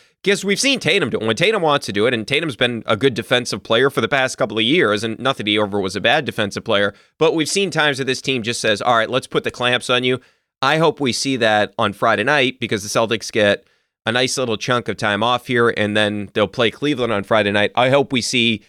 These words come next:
the Celtics' identity be the defense in that game. I'm still, as I said, this isn't like, this is one loss at the beginning of the season to a Chicago team that caught fire.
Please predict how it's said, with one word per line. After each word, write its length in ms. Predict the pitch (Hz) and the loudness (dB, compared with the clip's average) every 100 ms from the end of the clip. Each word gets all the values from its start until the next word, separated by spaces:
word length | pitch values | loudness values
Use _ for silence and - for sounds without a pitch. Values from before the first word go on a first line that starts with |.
| _ _ _ _ | _ _ _ _
the 320 | 127 120 107 | -4 0 0
Celtics' 640 | 101 - 147 147 147 139 - | -2 0 2 2 0 -2 -2
identity 560 | 127 117 90 127 113 110 | -2 0 0 2 2 -2
be 160 | 110 104 | -2 -2
the 100 | 98 | -2
defense 580 | 123 117 - 107 101 | -2 -2 -2 -4 -2
in 140 | 107 101 | -6 -2
that 220 | 92 76 | -2 -2
game. 180 | - - _ - | -6 -10 _ -6
I'm 140 | 127 120 | -6 -4
still, 360 | - 160 147 | -2 2 4
as 220 | 127 127 | 2 0
I 40 | 139 | -2
said, 380 | - 120 117 117 | 2 0 0 -4
this 200 | 117 - | -6 -6
isn't 220 | 127 135 | -6 -8
like, 180 | 127 117 _ - | -8 -10 _ -10
this 160 | 147 - | -8 -6
is 120 | 139 | -8
one 300 | 127 147 156 | -2 0 2
loss 380 | 147 139 139 127 | 2 2 0 -4
at 80 | - | -8
the 60 | |
beginning 360 | 101 98 143 151 | -6 -4 -2 -2
of 60 | |
the 80 | 139 | -2
season 520 | - 135 120 120 123 - _ _ | -2 -2 0 0 -4 -6 _ _
to 100 | - | -6
a 60 | 104 | -4
Chicago 540 | - 101 123 143 139 | -4 -4 0 0 0
team 480 | 135 139 131 127 123 - _ - | -2 -2 0 -2 -4 -12 _ -8
that 160 | 107 | -6
caught 240 | - 98 95 | 0 0 0
fire. 580 | - 147 143 139 135 | 0 2 4 2 2